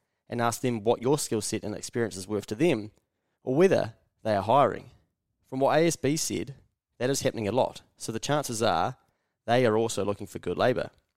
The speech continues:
A N Z also reported that job vacancies had risen way above pre-covid levels. This is across every industry. The total number of job vacancies is well above previous record highs. What that means is people are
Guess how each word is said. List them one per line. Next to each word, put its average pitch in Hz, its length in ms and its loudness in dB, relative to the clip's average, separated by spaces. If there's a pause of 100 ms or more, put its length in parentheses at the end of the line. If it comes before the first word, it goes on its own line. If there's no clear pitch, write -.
(1080)
A 131 60 2
N 160 160 4
Z 175 120 2
also 139 300 2
reported 104 380 0
that 85 120 -4
job 123 300 2
vacancies 104 460 0
had 101 120 0
risen 101 380 -2 (320)
way 117 480 0
above 95 420 0 (140)
pre-covid 98 540 -4
levels. 117 420 -2 (680)
This 139 180 -2
is 160 80 -4
across 117 340 0
every 98 240 -4
industry. 110 540 -4 (160)
The 110 80 -12
total 156 280 0
number 160 220 0
of 120 100 -4
job 117 260 2
vacancies 98 500 -2
is 98 280 -4 (340)
well 120 200 2
above 98 400 0 (140)
previous 95 420 -4
record 95 260 -6
highs. 131 420 2 (440)
What 127 120 -4
that 95 160 0
means 107 340 0
is 98 160 -4
people 123 320 -6
are 98 240 2